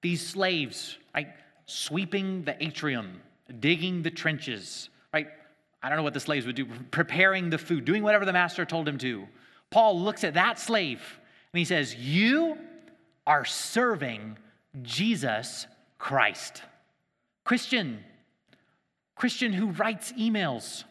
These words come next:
Christian who fills out the spreadsheets, Christian who goes to meetings, Christians who do things for government agencies that no one can seem to tell me what those things are, but they're,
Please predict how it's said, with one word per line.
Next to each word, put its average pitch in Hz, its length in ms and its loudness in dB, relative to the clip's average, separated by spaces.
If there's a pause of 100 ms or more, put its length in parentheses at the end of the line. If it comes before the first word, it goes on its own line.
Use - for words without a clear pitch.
(440)
Christian 233 420 0
who 190 160 0
fills 220 320 -2
out 208 180 0
the 208 60 -2
spreadsheets, - 840 -4 (340)
Christian 247 400 2
who 202 160 0
goes 202 460 -2
to 202 120 -4
meetings, 190 640 -4 (460)
Christians 247 480 0
who 220 120 0
do 220 300 2
things 220 260 0
for 208 160 0
government 208 540 2
agencies 185 580 -2
that 185 140 0
no 196 120 2
one 214 120 2
can 202 160 -2
seem 208 160 -2
to 190 80 0
tell 208 320 2
me 202 120 0
what 196 180 4
those 196 160 0
things 190 200 -2
are, 202 160 8
but 180 120 -2
they're, 202 140 2